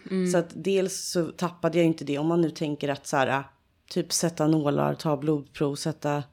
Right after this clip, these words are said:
Speaker 2: katet, alltså såna saker, medicintekniska. För jag
Speaker 1: Mm.
Speaker 2: menar, det blir ju också så, det brukar jag förklara ibland för, alltså, studenter som ändå så här, "Jag är jätteintresserad, men de säger ju att."
Speaker 1: Mm.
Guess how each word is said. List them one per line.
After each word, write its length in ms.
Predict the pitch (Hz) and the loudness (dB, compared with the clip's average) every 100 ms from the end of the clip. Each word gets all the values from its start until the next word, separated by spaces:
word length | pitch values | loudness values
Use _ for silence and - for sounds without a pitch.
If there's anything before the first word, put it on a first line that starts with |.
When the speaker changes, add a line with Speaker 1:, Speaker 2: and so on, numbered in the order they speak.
| _ _ | _ _
Speaker 2:
katet, 500 | - 156 147 139 - | -10 -4 -2 -2 -2
alltså 220 | - 170 | -4 -2
såna 360 | 170 180 165 175 | 0 4 4 4
saker, 400 | - - - 143 | 2 -2 0 0
medicintekniska. 1080 | 143 143 - 156 139 180 - 165 160 - 123 | 0 0 2 2 2 -4 -2 -2 0 0 0
För 140 | - | 4
jag 60 | 165 | 6
Speaker 1:
Mm. 100 | 160 | 6
Speaker 2:
menar, 240 | 151 139 - | 4 0 -4
det 120 | 156 | -2
blir 200 | 170 160 | 2 2
ju 80 | 156 | 2
också 220 | - 156 | -2 -6
så, 280 | 151 135 131 _ | -2 -2 -4 _
det 80 | - | -4
brukar 160 | 180 170 | 0 0
jag 60 | 151 | -2
förklara 380 | 147 - 185 | -4 0 2
ibland 280 | 156 135 127 | 2 0 -2
för, 300 | - 131 - - _ - | -2 -4 -4 -10 _ -10
alltså, 200 | 160 151 143 - | -4 -2 -4 -6
studenter 520 | - 156 156 147 147 | -4 0 0 0 0
som 160 | 151 | 2
ändå 180 | 147 143 | 2 0
så 120 | - | 0
här, 100 | 143 - - - _ - | -2 -4 -18 -20 _ -6
"Jag 100 | 220 | -2
är 40 | |
jätteintresserad, 800 | 220 214 - 190 190 - 196 185 | -2 -2 -2 -2 -2 -4 -2 0
men 140 | 180 175 | 0 0
de 160 | 170 | -2
säger 380 | 170 190 180 170 | -2 -2 0 0
ju 80 | 160 | -2
att." 420 | - - - - - | -2 -4 -8 -10 -2
Speaker 1:
Mm. 300 | 175 160 | 0 0